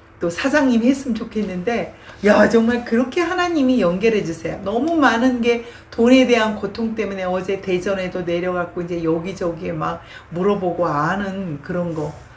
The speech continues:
제가 사월 달, 오월 달 신용등급이 일 등급이었는데 완전히 두두두두둑 떨어져가지고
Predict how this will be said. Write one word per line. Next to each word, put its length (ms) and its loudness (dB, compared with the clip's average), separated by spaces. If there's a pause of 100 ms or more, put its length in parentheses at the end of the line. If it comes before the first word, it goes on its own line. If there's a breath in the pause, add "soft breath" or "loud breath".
(220 loud breath)
제가 300 -2
사월 520 2
달, 220 6
오월 300 2
달 120 -4
신용등급이 760 -4
일 280 -2
등급이었는데 800 2 (120)
완전히 560 4
두두두두둑 720 -2
떨어져가지고 800 0